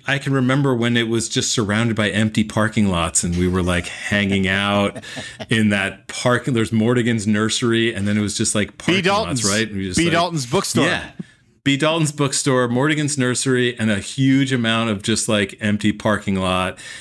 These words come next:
Speaker 1: And we were all out here just idealistic and wanting to, like, make stuff and, you know, going to see people's ninety-nine seat theater on Santa Monica Boulevard or whatever. And it's just, like, so easy to just lose touch with that. And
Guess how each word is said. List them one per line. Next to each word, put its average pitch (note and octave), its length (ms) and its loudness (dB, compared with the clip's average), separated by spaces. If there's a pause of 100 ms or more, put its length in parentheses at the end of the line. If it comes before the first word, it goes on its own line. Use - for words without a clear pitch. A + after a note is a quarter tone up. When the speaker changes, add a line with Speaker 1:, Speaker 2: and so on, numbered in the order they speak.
(120)
Speaker 1:
And G#2 100 4
we G#2+ 80 4
were G#2+ 200 2
all G#2+ 200 2
out G#2 200 0
here G2+ 180 0
just F#2+ 320 -2
idealistic F#2+ 880 0
and F2+ 160 -2
wanting F#2 280 0
to, - 120 -2
like, F2+ 400 -2
make F2+ 300 0
stuff F#2 520 -2 (380)
and, F#2 580 0 (140)
you G2 180 0
know, F#2+ 280 0
going G2 320 0
to F#2+ 80 0
see G#2+ 160 2
people's G2+ 400 0
ninety-nine F#2 880 0
seat G2 520 0
theater G2 460 2
on F#2 140 0
Santa F#2+ 240 0
Monica F#2 320 0
Boulevard F#2+ 600 0
or F2+ 120 -2
whatever. F2+ 420 -2
And F#2+ 100 0
it's G2+ 200 0
just, C3+ 180 0
like, A#2+ 240 0 (300)
so F3 200 2
easy D#3 360 2
to A2 120 2
just - 460 -6
lose A#2 340 2
touch C3 320 -2
with A2 200 -2
that. F2+ 480 -2 (520)
And F#2+ 800 0